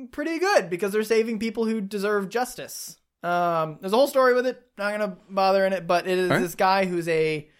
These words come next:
Speaker 1: uh, secret identity.
Speaker 2: Yeah.
Speaker 1: Um, and does vigilantism things.
Speaker 2: I've
Speaker 1: Uh,
Speaker 2: seen the Looney Tunes version.
Speaker 1: There's a Looney Tunes version?
Speaker 2: Yeah.
Speaker 1: That is hilarious.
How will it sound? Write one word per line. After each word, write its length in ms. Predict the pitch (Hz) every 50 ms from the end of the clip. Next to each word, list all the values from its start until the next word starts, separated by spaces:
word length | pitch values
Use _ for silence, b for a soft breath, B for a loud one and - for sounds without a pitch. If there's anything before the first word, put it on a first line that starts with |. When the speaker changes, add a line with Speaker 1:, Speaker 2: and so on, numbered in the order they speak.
| _ _ _ _ _ _ _ _ _ _ _ _ _ _ -
Speaker 1:
uh, 460 | 170 165 165 160 160 160 160 156 156 156 - - _ _
secret 400 | - - - 233 240 247 262 254
identity. 520 | 247 220 240 302 269 208 170 139 131 - _ _ _ _ _ _ _ _ _ _ _ 120
Speaker 2:
Yeah. 360 | 127 - 156 156 156 151 147
Speaker 1:
Um, 260 | 143 143 139 147 - _ _ _
and 640 | - 165 165 165 165 165 165 165 160 160 160 160 156 156 - - - - - - - _ _ _ - 165 -
does 300 | - 233 240 247 233 220
vigilantism 880 | 202 240 233 226 247 247 247 247 247 240 233 240 247 208 240 233 240 233
things. 840 | 202 240 262 285 320 359 370 392 415 440 440 440 294 196 - - b b b b b b b b b b b -
Speaker 2:
I've 60 | 156 165 170 160 - 156
Speaker 1:
Uh, 200 | 160 156 151 147
Speaker 2:
seen 120 | 165 165
the 80 | 170 180
Looney 280 | 170 160 139 123 117
Tunes 340 | 107 - 113 107 104 98 95
version. 420 | - 98 101 101 98 104 101 104 b b b b b b _ _ - - _ -
Speaker 1:
There's 140 | 214 220
a 60 | 240 247
Looney 260 | 247 262 285 302 359
Tunes 220 | 339 330 339 320
version? 340 | 349 359 359 349 359 392 381 -
Speaker 2:
Yeah. 340 | - 151 156 147 131 120 110
Speaker 1:
That 140 | 107 262 262
is 80 | 277 -
hilarious. 800 | 254 294 302 294 277 254 240 214 185 165 156 147 - - - -